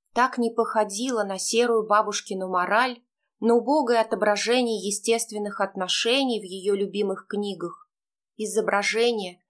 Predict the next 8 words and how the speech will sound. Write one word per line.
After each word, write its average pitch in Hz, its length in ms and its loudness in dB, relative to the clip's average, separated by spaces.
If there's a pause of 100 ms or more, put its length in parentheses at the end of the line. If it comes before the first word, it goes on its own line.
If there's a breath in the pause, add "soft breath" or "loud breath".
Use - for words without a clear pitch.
(120)
напоминающее 214 840 2
столетней 208 720 2
давности 233 540 0
цветок, 214 720 -2 (360)
пересушенный 208 760 -2
где-то 202 380 -2
между 196 320 -6
страницами, 202 880 -4